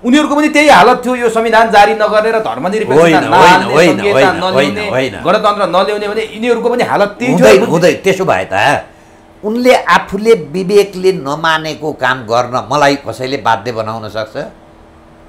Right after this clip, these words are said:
Speaker 2: सुभाष नेमाङजी आफै चुनाव लडे, आफै आन्दोलनमा सारिक भए, आफै बाह्र बुँदे दिल्ली सम्झौता गर्न गए, आफै पुनर्स्थापित संसदको दुई सभामुख भए, त के उनको इच्छा बाहेकको गरेको होइन?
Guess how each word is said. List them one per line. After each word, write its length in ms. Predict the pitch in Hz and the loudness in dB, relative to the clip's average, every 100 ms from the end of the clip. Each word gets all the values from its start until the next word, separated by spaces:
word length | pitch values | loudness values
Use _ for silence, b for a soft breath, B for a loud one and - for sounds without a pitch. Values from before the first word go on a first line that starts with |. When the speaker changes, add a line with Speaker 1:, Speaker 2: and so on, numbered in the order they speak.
| - - | -20 -16
Speaker 2:
सुभाष 420 | - 156 185 165 | -8 2 2 2
नेमाङजी 560 | 170 170 165 156 151 165 | -2 -6 -6 -6 -4 -4
आफै 280 | 139 139 151 | -2 -4 -6
चुनाव 420 | 151 143 139 139 | -8 -4 -2 -2
लडे, 300 | 135 143 139 | -2 -2 -4
आफै 200 | 139 156 | -4 -4
आन्दोलनमा 540 | 156 143 143 143 139 143 | -6 -6 -8 -10 -10 -8
सारिक 360 | 131 139 139 | -2 -2 -2
भए, 360 | 135 131 139 98 B B B 139 | -4 -4 -4 -10 B B B -4
आफै 240 | 135 190 | -2 0
बाह्र 280 | 160 151 151 | 2 2 0
बुँदे 220 | 143 151 | -2 -6
दिल्ली 320 | 147 135 143 | -8 -8 -8
सम्झौता 440 | 139 135 135 139 147 | -8 -8 -6 -4 -2
गर्न 360 | 139 139 147 | -2 -4 -6
गए, 380 | 135 135 139 131 b b b - | -4 -2 -4 -6 b b b -4
आफै 260 | 156 147 226 | -2 0 0
पुनर्स्थापित 680 | 190 185 165 165 165 160 | 0 2 0 -2 -2 -2
संसदको 480 | 151 147 - 147 143 | -2 -10 -8 -8 -8
दुई 220 | 135 147 | -8 -8
सभामुख 440 | 139 139 147 143 147 | -6 0 0 -2 -8
भए, 340 | 131 135 143 | -2 0 0
त 380 | - - - 196 | -6 -16 -4 -2
के 220 | 190 185 | 0 0
उनको 380 | 156 147 139 165 | 0 -4 -6 -8
इच्छा 360 | 139 143 143 156 | -8 -8 -4 -4
बाहेकको 560 | 107 120 135 160 - | -2 -2 0 -2 -6
गरेको 400 | 143 143 139 139 | -4 -2 -2 -6
होइन? 360 | 165 104 107 | -8 -8 -10